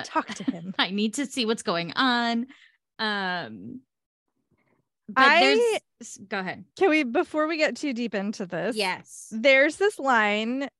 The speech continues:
Speaker 1: where
Speaker 2: Uh-huh.
Speaker 1: Egwene pulls Sheriam away from somebody and says, "Find out discreetly all you can about these sisters and tower guards in Andor." And I was like, Do I, am I, do I know who that is? Like, can I re-, do I remember who's in Andor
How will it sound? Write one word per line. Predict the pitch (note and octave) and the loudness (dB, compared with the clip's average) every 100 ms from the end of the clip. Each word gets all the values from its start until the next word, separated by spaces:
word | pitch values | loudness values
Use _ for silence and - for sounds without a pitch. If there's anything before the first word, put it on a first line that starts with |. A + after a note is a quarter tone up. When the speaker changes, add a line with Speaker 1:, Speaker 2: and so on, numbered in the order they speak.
| - | -8
Speaker 1:
where | A#3+ A#3 A3+ A3 A3 | -2 2 4 4 2
Speaker 2:
Uh-huh. | A#3 | 0
Speaker 1:
Egwene | A3 B3+ B3 C4+ D4 D4+ B3 | -2 2 2 2 -2 -6 -6
pulls | D4 D#4 E4+ | -2 -2 -2
Sheriam | - D4+ A3 G3+ G#3+ G#3+ | -2 0 2 2 0 -2
away | F#3+ F#3+ | -4 -6
from | G3 F#3+ | -6 -8
somebody | G3+ E3+ F3 F3 F3+ | -6 -4 -4 -2 -4
and | - G#3 | -4 -2
says, | G3+ F#3+ F3+ G3 - - | 0 2 2 -2 -8 0
"Find | A#3 C#4+ | 2 6
out | F4 F4+ | 4 4
discreetly | G4 - C#4+ A#3+ A#3+ A#3 | 0 0 -2 0 2 2
all | G#3 A#3+ | 2 0
you | C4+ | -2
can | C#4 A#3 | -2 -2
about | G#3+ G3 G3+ | 0 -2 -4
these | G#3 | -12
sisters | - A#3+ - C4+ A#3 | -8 -8 -2 -4 -2
and | A3 | -4
tower | A3 F#3 F#3 | 0 0 0
guards | F3+ F#3 G3+ | -2 -2 -4
in | F#3+ | -6
Andor." | F#3 F3+ E3+ D#3 - | -4 -4 -2 -4 -2
And | A#3 | 0
I | A#3 | 2
was | A#3+ | 2
like, | B3+ - _ _ | -2 -6 _ _
Do | - | 2
I, | D5+ F#5 F#5+ C#5+ - | 6 6 6 4 0
am | A4 | 0
I, | A4 | 0
do | D#4+ C#5+ | 2 2
I | C5+ | 2
know | B4+ B4 A#4 | 4 6 6
who | A#4 | 6
that | A4+ A4 G#4+ G#4+ | 4 2 0 -4
is? | - | -4
Like, | F4+ | -8
can | - | -8
I | A4+ A#4+ G4+ | -4 -4 -4
re-, | - | -6
do | F#4 | -6
I | A4+ A4 F#4 | -2 -2 -2
remember | E4+ F4 F#4 F4+ - | -2 -2 -2 -2 0
who's | F4 D#4+ | 0 0
in | E4+ | -2
Andor | C4 C#4 D4+ D#4 D#4 | -2 -2 -2 2 2